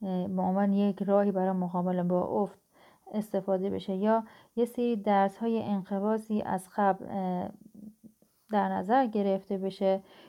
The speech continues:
که اون نیروی کششی، اه، باعث ایجاد ترک توی مقطع بتونیمون نشه.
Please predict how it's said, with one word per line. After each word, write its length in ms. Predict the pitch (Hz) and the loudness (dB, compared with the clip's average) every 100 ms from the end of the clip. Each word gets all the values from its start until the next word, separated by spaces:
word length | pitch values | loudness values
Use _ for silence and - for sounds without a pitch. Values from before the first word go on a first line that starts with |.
| _ | _
که 160 | - - | -12 -2
اون 140 | 240 | 2
نیروی 340 | 220 202 202 | 4 4 2
کششی، 640 | 190 208 202 202 - 240 254 - _ _ _ 214 | 0 -4 -4 -6 -2 -2 -2 -6 _ _ _ -4
اه، 220 | 190 185 | -2 0
باعث 380 | 180 196 202 220 | 2 4 2 -2
ایجاد 380 | 208 190 190 | -2 0 0
ترک 520 | 190 - 190 214 226 - | -2 -2 2 2 2 -4
توی 420 | - 196 185 180 - - _ _ _ _ 208 | 0 2 4 2 -2 -12 _ _ _ _ 0
مقطع 440 | 196 196 - 190 | 2 0 0 0
بتونیمون 600 | 190 185 196 220 226 202 | 0 -2 0 2 4 4
نشه. 240 | 175 - | 2 -6